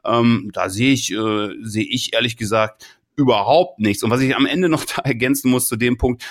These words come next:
du hast es angesprochen, äh, von wegen Schweden, äh, Schweiz und, äh, welche Spieler da spielen und, äh, dass man natürlich mehr verdient.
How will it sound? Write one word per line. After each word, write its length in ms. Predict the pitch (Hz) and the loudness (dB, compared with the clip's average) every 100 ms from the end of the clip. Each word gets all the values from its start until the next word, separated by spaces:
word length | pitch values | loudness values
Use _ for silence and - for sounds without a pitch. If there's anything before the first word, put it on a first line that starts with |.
| - | -10
du 100 | - | -2
hast 80 | 120 | -2
es 60 | 107 | -2
angesprochen, 800 | 117 139 135 - 127 135 120 117 | -2 -2 -2 -4 -2 2 2 2
äh, 160 | 104 | -2
von 140 | 101 104 | -4 -2
wegen 240 | 117 110 | 0 0
Schweden, 680 | - - 107 139 147 135 127 | -2 -4 0 2 4 4 4
äh, 240 | 107 101 98 | 0 -4 -6
Schweiz 560 | - 113 156 151 - | -2 0 2 2 0
und, 360 | 71 113 110 - | -2 -2 -2 -6
äh, 60 | |
welche 760 | 101 107 104 87 98 104 127 127 | -8 -6 -8 -10 -10 -6 -4 -4
Spieler 320 | - 139 123 | -4 0 0
da 120 | 127 | 0
spielen 580 | 123 - 135 139 135 127 | -2 0 4 6 6 4
und, 320 | 104 110 107 | 2 -4 -4
äh, 160 | 101 101 | -8 -8
dass 140 | 101 | -6
man 100 | 110 | -2
natürlich 280 | 107 123 113 | -2 -2 0
mehr 180 | 113 120 | 0 0
verdient. 440 | 117 101 117 160 | -2 0 2 0